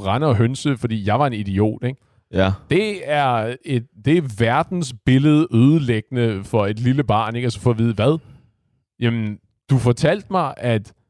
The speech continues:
Speaker 1: reglerne er på den her måde. Nu har jeg gjort mit som en, en fornuftig og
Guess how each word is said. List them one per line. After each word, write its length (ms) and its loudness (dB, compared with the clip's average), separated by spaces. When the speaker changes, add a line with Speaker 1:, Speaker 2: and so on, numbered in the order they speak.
Speaker 1:
reglerne 540 0
er 300 0
på 160 0
den 240 0
her 200 0
måde. 500 4
Nu 180 4
har 80 4
jeg 140 0
gjort 320 2
mit 480 0
som 460 -2
en, 480 -4
en 160 -4
fornuftig 960 0
og 500 2